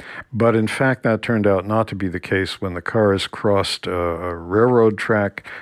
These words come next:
they were stopped, surrounded by a band of masked, uh, and robed men in black robes and masks. They were taken to a ravine on the outskirts of,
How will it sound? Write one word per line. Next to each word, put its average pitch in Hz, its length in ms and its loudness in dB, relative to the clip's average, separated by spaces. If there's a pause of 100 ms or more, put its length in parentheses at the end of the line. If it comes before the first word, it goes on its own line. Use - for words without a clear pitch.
(140)
they 92 120 -4
were 85 160 -2
stopped, - 600 0
surrounded 135 920 2
by 117 260 2
a 107 120 2
band 113 480 0
of 95 280 -4
masked, 110 840 0
uh, 104 220 0
and 98 300 -4
robed 104 520 4
men 101 280 0
in 92 160 -6
black 104 420 -2
robes 98 420 2
and 90 200 -6
masks. 107 500 -2 (540)
They 110 140 2
were 104 120 2
taken 123 380 0
to 110 100 0
a 101 60 4
ravine 131 600 2
on 123 140 2
the 110 140 2
outskirts 110 580 -2
of, 87 180 -6